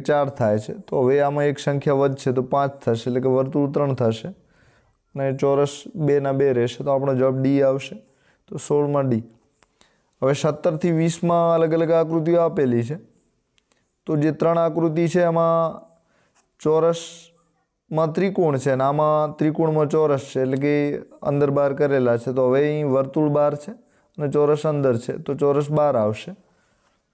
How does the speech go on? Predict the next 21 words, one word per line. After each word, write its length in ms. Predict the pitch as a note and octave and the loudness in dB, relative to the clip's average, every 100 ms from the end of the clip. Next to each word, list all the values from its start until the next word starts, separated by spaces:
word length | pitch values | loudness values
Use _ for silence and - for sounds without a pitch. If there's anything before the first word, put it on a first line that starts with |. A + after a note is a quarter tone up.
| _ _ _ | _ _ _
તો 80 | D3+ | -4
આપણો 260 | C3+ D3+ | -2 0
જે 140 | D3 C#3 | 2 2
જવાબ 280 | C3 C3+ C#3 | 2 2 0
છે 140 | C3+ B2+ - - | -4 -4 -4 -4
એ 180 | - C3+ | 0 2
આવશે. 340 | A2 A2 - G3+ _ _ _ _ _ _ _ _ | 2 0 -6 -18 _ _ _ _ _ _ _ _
તો 120 | - | -10
સોળમાં 440 | C#3 D3 D3 D3 C#3+ | -4 0 0 2 2
એ, 100 | C#3+ D3 - _ _ _ _ _ _ _ | 0 -2 -12 _ _ _ _ _ _ _
સત્તરમાં 540 | - D#3+ D#3+ D3+ C#3 | -4 -2 0 0 2
એ, 100 | A#2+ | 2
બરાબર. 340 | A#2+ C3+ D3 A2 - - _ _ | 2 2 0 -2 -10 -20 _ _
પછી 380 | - D3 E3 F3 | -2 0 0 0
અઢાર 320 | G2+ C3+ C#3 | 2 2 2
નંબર 280 | D#3+ E3+ E3+ | 0 0 2
આપેલો 440 | E3 D#3+ E3+ E3+ E3 | 2 2 0 2 0
છે, 120 | F#3+ - - - _ _ _ _ _ _ | -4 -14 -20 -20 _ _ _ _ _ _
તો 100 | - E3+ E3 | 0 2 4
અઢાર 280 | C3+ C#3 | 2 2
નંબરમાં 720 | E3 E3+ E3+ E3+ E3+ E3+ E3+ | 0 0 0 2 2 2 -2